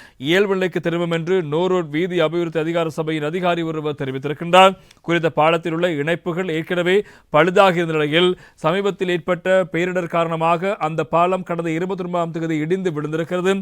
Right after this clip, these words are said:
இதனால் அன்று முதல் குறித்த வீதியில் போக்குவரத்து முற்றிலுமாக தடைப்பட்டது. அதன் பின்னர் பல்லேகலையில், அஹ், இலங்கை, பல்லேகலை இலங்கை இராணுவத்தின் முப்பத்தோராவது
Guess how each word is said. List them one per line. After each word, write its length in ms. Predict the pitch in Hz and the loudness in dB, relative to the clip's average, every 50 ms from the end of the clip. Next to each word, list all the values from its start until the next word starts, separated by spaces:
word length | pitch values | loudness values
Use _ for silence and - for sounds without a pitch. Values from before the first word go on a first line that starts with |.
| - - - - - | -4 -12 -18 -14 -8
இதனால் 340 | - 160 170 175 175 185 190 - | -4 -2 2 4 4 4 4 2
அன்று 300 | 147 156 175 190 202 226 | 0 -2 -2 -2 -4 -4
முதல் 300 | 202 190 175 185 190 180 | -2 -2 -2 -2 -2 -2
குறித்த 260 | - 185 175 165 170 165 | -4 -4 -4 -2 -2 -2
வீதியில் 460 | 160 185 196 190 185 180 170 170 143 | -2 -2 -2 -2 -2 -2 -2 -4 -2
போக்குவரத்து 540 | - 180 190 185 - 190 180 180 170 165 170 | -2 -2 -2 -2 -4 -4 -4 -4 -4 -4 -6
முற்றிலுமாக 580 | 156 160 143 185 190 196 180 175 170 160 156 147 | -8 -8 -8 -8 -8 -4 -2 -2 -2 -2 -2 -4
தடைப்பட்டது. 580 | - 131 135 147 143 - 170 165 170 165 185 196 196 185 - - - - | -4 -4 -2 -2 -2 -2 -2 -2 0 0 0 0 -2 -4 -10 -18 -10 -4
அதன் 280 | - 135 151 165 165 160 | 0 0 2 2 2 0
பின்னர் 360 | 156 185 185 190 202 202 196 185 | 0 -2 0 0 0 -2 -2 -2
பல்லேகலையில், 760 | - 147 156 170 190 196 190 170 185 180 180 175 175 175 185 202 185 | -2 -2 -2 0 0 0 0 0 0 0 0 0 0 0 -2 -4 -6
அஹ், 220 | 180 151 143 139 139 | -8 -6 -6 -4 -2
இலங்கை, 340 | 147 165 180 185 175 170 156 139 - - - _ _ - | 0 0 0 0 0 0 -2 -2 -4 -12 -20 _ _ -2
பல்லேகலை 480 | 135 147 170 196 196 175 190 190 202 202 | 0 2 2 2 2 2 2 0 0 0
இலங்கை 320 | 170 160 165 175 175 175 165 | 0 0 0 0 0 0 -2
இராணுவத்தின் 640 | 151 143 147 170 190 202 202 196 165 190 180 180 185 | 0 0 0 0 0 0 -2 -2 0 0 -2 -2 -2
முப்பத்தோராவது 880 | 156 147 147 - 214 208 - - 196 190 185 180 175 170 175 160 180 | -4 -6 -4 -2 -2 -2 0 0 0 2 4 4 4 4 2 2 2